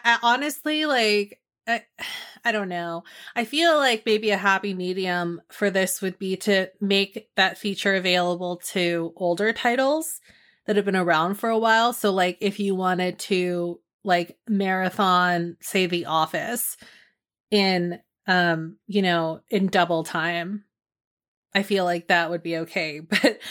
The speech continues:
to think of somebody experiencing, say, like, The Irishman, which is Netflix's biggest upcoming title, and watching that at double <laughs> time, that kind of seems, um, a little silly, especially given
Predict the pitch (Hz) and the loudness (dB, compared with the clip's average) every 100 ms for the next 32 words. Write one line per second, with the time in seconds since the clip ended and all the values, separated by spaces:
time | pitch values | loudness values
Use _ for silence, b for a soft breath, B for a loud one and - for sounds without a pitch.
0 | B B - 233 240 233 233 247 226 214 | B B -2 2 2 2 2 2 4 2
1 | 202 190 185 - 214 208 - 214 208 196 | 2 0 -4 -8 -10 -6 0 2 2 0
2 | 202 196 - 196 190 180 175 - _ _ | 0 -2 -2 -2 2 0 0 -8 _ _
3 | _ _ - 196 202 - 190 190 202 - | _ _ -6 -2 -2 0 0 0 -2 -4
4 | 170 151 165 - _ - 190 190 175 165 | -6 -6 -10 -16 _ -6 -4 0 0 -2
5 | - - 180 170 - 175 - 180 - - | -10 -8 -4 -2 -2 -4 -4 -6 -2 0
6 | 175 180 - 175 180 - 170 170 180 - | 2 0 0 -2 -2 -2 0 0 0 2
7 | 165 - - 202 B B B 190 202 185 | 0 0 -8 -12 B B B 0 2 2
8 | 185 196 175 170 160 160 180 180 160 160 | 2 -2 0 2 2 2 0 0 -2 -2
9 | - - 160 254 - 226 - 202 175 180 | -6 -4 0 0 2 -2 0 0 0 -2
10 | - 165 156 165 - _ b b b b | -4 -4 -4 -10 -14 _ b b b b
11 | b 196 180 165 165 208 214 214 196 - | b -2 0 -2 0 2 4 4 2 0
12 | 202 190 170 175 - 180 180 180 170 180 | 0 2 2 0 0 -2 0 -4 -2 0
13 | 170 170 170 | 0 -2 -4